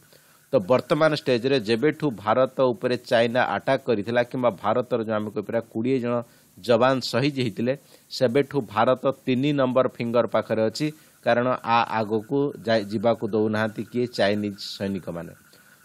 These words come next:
ତ ବର୍ତ୍ତମାନ ଷ୍ଟେଜ୍ରେ ଚାଇନା ଡେଫିନେଟଲି ଡିସଏନଗେଜମେଣ୍ଟ କରୁଛି, ବଟ୍ ତିନି ପର୍ଯ୍ୟନ୍ତ ଏବେ ବି ଭାରତକୁ ରଖୁଛି। ତାପରେ ସେ କହୁଛି, "No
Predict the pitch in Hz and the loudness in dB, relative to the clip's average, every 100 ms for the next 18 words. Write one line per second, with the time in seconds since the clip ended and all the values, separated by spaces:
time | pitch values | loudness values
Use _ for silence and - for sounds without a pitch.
0 | - 123 120 113 156 151 151 - 143 123 | -2 2 2 2 2 2 2 0 -2 0
1 | 139 147 - 123 139 151 143 104 117 - | 0 -2 2 2 4 2 0 2 -2 0
2 | 151 147 139 151 156 123 127 - 139 135 | 2 2 0 -2 -2 0 -2 0 0 0
3 | 131 123 135 127 123 110 - 85 _ _ | 0 0 -2 2 0 0 -4 -16 _ _
4 | - 131 - _ 160 170 180 175 156 131 | 0 0 0 _ 0 2 2 2 2 4
5 | 131 127 151 127 120 135 117 117 117 107 | 2 2 4 4 2 0 0 2 2 0
6 | 110 110 101 135 160 156 - 120 123 - | -2 -2 -2 -4 -4 -4 2 4 4 0
7 | 117 113 127 - 110 110 110 139 135 113 | 2 2 2 -2 -2 -2 -2 -2 -2 -2